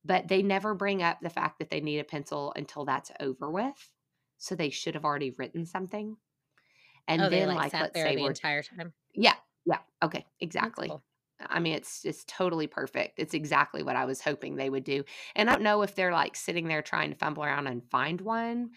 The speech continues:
Speaker 1: but I'm not, like, a crazy lady, and I'm not gonna jump them, um, for letting me know they don't have one. But the longer they wait, the more I just kinda look at 'em, and I'm just like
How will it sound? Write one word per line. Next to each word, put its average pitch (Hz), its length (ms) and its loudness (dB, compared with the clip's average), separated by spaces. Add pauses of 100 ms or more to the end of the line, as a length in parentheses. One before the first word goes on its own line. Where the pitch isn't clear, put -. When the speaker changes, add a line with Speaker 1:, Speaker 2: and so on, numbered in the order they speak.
(280)
Speaker 1:
but 147 440 4
I'm 180 400 2
not, 143 480 0
like, 147 360 -2
a 151 60 -8
crazy 147 400 -4
lady, 170 440 -2
and 156 120 -4
I'm 143 100 -2
not 151 200 -2
gonna 143 200 -4
jump 131 360 -6
them, 175 500 -2 (580)
um, 135 580 0 (280)
for 127 520 -2 (100)
letting 147 300 0
me 139 80 -2
know 139 120 -2
they 135 100 -4
don't 131 200 -6
have 175 220 4
one. 139 200 -2
But - 140 -4
the 156 80 4
longer 185 320 4
they 190 140 4
wait, 160 360 2
the 151 80 0
more 160 260 2
I 147 140 6
just - 260 -6
kinda 190 220 -4
look 151 240 0
at 123 160 -2
'em, 139 220 -4
and 151 100 -4
I'm 147 140 0
just 151 200 -6
like 135 500 -2